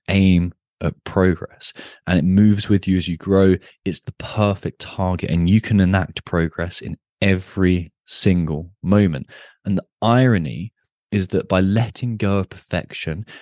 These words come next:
and embracing your imperfections, which is a key part of this, you'll get far closer to perfection than you ever would if you're just aiming at it, 'cause you're aiming at excellence in your progression towards it. Like, right now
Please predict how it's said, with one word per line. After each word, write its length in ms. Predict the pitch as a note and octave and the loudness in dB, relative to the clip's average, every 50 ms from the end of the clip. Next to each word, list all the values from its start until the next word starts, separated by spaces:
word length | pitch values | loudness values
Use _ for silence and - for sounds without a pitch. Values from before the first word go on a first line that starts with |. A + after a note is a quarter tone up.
| _ _ - | _ _ 0
and 80 | G2+ | 0
embracing 840 | G2+ F2+ F2 E2+ - - F#2 F2 G#2 A#2+ A#2+ B2 - - - G#2+ G#2 | 2 2 0 -2 -4 -4 0 2 2 4 4 4 2 2 0 2 2
your 140 | G2 F2 - _ _ _ _ | 0 0 -2 _ _ _ _
imperfections, 920 | A2+ C3+ D3+ D3 - - G#2+ - - E2+ - - - - - D2+ D#2 F2 | 2 2 2 2 0 -2 -6 -4 -4 -4 -4 -4 -8 -10 -10 -8 -8 -8
which 120 | F#2 E2 - | -8 -6 -6
is 60 | D2 | -6
a 60 | D2+ - - | -6 -6 -6
key 320 | - G2 - A2 G#2 G2+ | -6 -2 2 2 2 2
part 400 | G2 - - F#2 F#2 F#2 - - | 2 0 0 0 0 0 -2 -8
of 80 | - - | -10 -10
this, 320 | - C#2+ E2+ F2 - - - - - - - _ | -10 -10 -10 -10 -12 -14 -14 -16 -20 -20 -4 _
you'll 120 | - G#2 | 0 2
get 180 | G2 A#2+ A#2 F#2+ | 4 4 2 2
far 320 | - - - A#2+ B2+ A#2+ | 0 0 2 2 4 2
closer 460 | - - - G#2+ A2+ B2 A2 - G2+ | 2 2 2 4 4 4 2 0 -2
to 100 | - - | -6 -6
perfection 480 | D#2 - - - E2 C#2 - - - E2+ | -10 -10 -6 -6 -4 -4 -4 -4 -4 -4
than 100 | E2+ E2+ | -2 0
you 120 | F2 F2 | 0 2
ever 160 | F2 F2 E2 E2 | 2 0 0 0
would 200 | D#2+ E2+ E2 - | -2 -2 -2 -2
if 140 | - - | -4 -4
you're 120 | - E2 D#2 | -4 -4 -4
just 420 | - - F#2 E2+ E2 - - - - _ | 0 0 0 0 0 -2 -8 -14 -12 _
aiming 320 | - F2+ F#2 E2+ D#2 D2 D2+ | 0 0 0 0 0 -4 -6
at 180 | - D#2+ - | -8 -8 -8
it, 40 | - | -6
'cause 100 | - - | -4 -2
you're 80 | - - - | -2 0 0
aiming 240 | G2+ G2 F#2 F2+ E2 | 2 2 2 2 2
at 100 | - _ - | 0 _ -4
excellence 580 | F#2 F#2+ - - - - - E2+ D#2+ C#2 - | -4 -4 -4 -6 -8 -6 -4 -4 -2 -2 -2
in 80 | - D#2+ | -2 -2
your 80 | D#2+ D#2 | -4 -6
progression 500 | - - - - E2 D#2+ E2 - D#2 D2+ | -8 -8 -4 -2 -2 -2 -2 -6 -8 -10
towards 440 | - - D2+ E2+ F2 E2+ E2 - | -6 -2 0 2 2 2 2 0
it. 160 | - - - - - - - - - - - | -2 -6 -6 -8 -14 -18 -16 -16 -14 -4 0
Like, 160 | G#2+ G#2 G#2 | 0 2 4
right 160 | A#2 A#2+ A#2 | 2 2 2
now 260 | G2+ A2+ G#2+ F#2+ F2 | 2 2 2 2 0